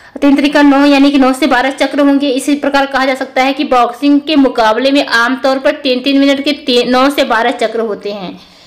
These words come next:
And next question है कि मु-, मुक्केबाज यानी boxing के खेल में एक दौर round की अवधि कितनी होती है? तो तीन minute, वही question घुमा घुमा के पूछ रहा है।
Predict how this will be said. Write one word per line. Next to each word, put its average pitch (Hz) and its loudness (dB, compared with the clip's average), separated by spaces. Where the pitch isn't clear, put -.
And 254 0
next 294 -2
question 349 0
है 381 2
कि 349 4
मु-, 262 2
मुक्केबाज 311 0
यानी 320 2
boxing 294 0
के 320 -2
खेल 320 0
में 285 -2
एक 320 0
दौर 277 2
round 277 0
की 302 -2
अवधि 247 -2
कितनी 285 0
होती 262 0
है? 262 0
तो 247 -4
तीन 262 0
minute, 262 0
वही 233 -2
question 262 -2
घुमा 226 0
घुमा 254 0
के 262 -2
पूछ 240 -4
रहा 254 2
है। 285 -4